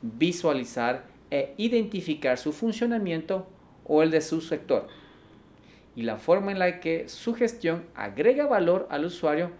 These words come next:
en cumplimiento de su misión. La belleza de la gestión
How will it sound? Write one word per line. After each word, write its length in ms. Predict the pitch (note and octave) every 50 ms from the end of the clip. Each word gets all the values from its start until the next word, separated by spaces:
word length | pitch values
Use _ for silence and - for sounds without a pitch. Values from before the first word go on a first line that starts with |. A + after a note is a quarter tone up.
| - - - - - -
en 260 | - D#3 F3+ G3 G3
cumplimiento 840 | - F#3 F#3 F3+ F3+ G#3+ A3+ A3 F#3 D3+ C#3+ C#3 - D3+ D#3+ E3 - - - - - - - G#2
de 180 | G#2 G#2 G2+ F#2
su 280 | - - - D#3+ E3+
misión. 480 | F3 F3+ F#3 F3+ E3+ - - A2+ F#2+ - - - - - - - _ _ - - _ - _ - _ _ _ _ _ _ _ _ _ _ _
La 120 | - B2 B2+
belleza 440 | C3 C#3+ C#3 C#3+ F#3 G#3 G3+ A3+ G#3
de 60 | F3
la 100 | D#3+ D3
gestión 600 | - D3 C3 - - - D#3 D3+ E3 E3+ -